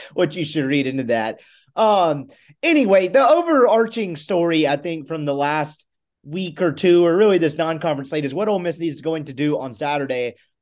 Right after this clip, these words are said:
Um, Grayson Saunier struggled in this game. It's been a very interesting, um, I would call it four starts for Grayson Saunier through the non-conference slate, because there have been bits and pieces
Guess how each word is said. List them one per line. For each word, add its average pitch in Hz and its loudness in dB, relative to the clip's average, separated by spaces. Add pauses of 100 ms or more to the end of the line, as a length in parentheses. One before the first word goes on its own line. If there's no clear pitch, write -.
Um, 139 -6
Grayson 220 -2
Saunier 170 -4
struggled 160 -2
in 139 -8
this 131 -10
game. 139 -6 (760)
It's 175 -2
been 269 2
a 311 0
very 214 2 (420)
interesting, 180 -2 (260)
um, 147 0 (160)
I 160 0
would 160 2
call 175 2
it - -6
four 196 -4
starts 160 -4
for 151 -10
Grayson 151 -6
Saunier 135 -4 (260)
through 170 0
the 151 2
non-conference 143 -4
slate, 117 -6
because 165 -2 (300)
there 220 4
have 202 -2
been 214 0
bits - -4
and 175 -8
pieces 226 -2